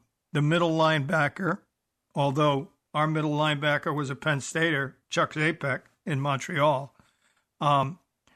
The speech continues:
the, the nose tackle a-, and the inside tackles, and most of the offensive linemen are Canadian. And then the, the, uh, the outside rushers, uh, and the wide receivers, two of the wide receivers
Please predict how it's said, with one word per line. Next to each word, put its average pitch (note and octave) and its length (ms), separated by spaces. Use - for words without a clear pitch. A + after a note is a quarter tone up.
the, E3 260
the D3 120
nose D#3+ 360
tackle E3+ 580
a-, E3+ 60
and D#3+ 320
the D3 160
inside D#3+ 480
tackles, D3 480
and C#3 120
most D#3 280
of F#3+ 60
the D#3 100
offensive D3+ 560
linemen D#3 420
are C#3 100
Canadian. C3+ 640
And C#3 200
then C#3+ 260
the, C3+ 380
the, C3+ 400
uh, E3+ 240
the C#3 180
outside D3+ 480
rushers, C#3 640
uh, D3 240
and D3+ 380
the C3+ 60
wide D3 300
receivers, D3 840
two G3+ 220
of E3+ 40
the D3 100
wide C#3+ 260
receivers C3+ 640